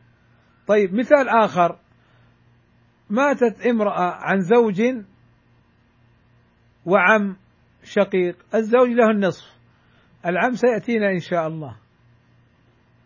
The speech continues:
طيب، لماذا الزوج أخذ النصف؟ لعدم وجود الفرع الوارث مطلقًا.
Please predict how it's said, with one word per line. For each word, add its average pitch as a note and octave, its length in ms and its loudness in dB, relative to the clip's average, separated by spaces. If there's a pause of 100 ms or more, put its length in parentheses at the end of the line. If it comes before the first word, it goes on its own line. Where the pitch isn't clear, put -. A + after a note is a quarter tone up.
(220)
طيب، F3 180 -6
لماذا C4+ 420 6
الزوج A3+ 380 4
أخذ G3 280 -2
النصف؟ F3+ 460 -4 (200)
لعدم F#3+ 720 0
وجود F3+ 600 0
الفرع F#3 640 -2
الوارث G3+ 680 0
مطلقًا. F#3+ 720 -4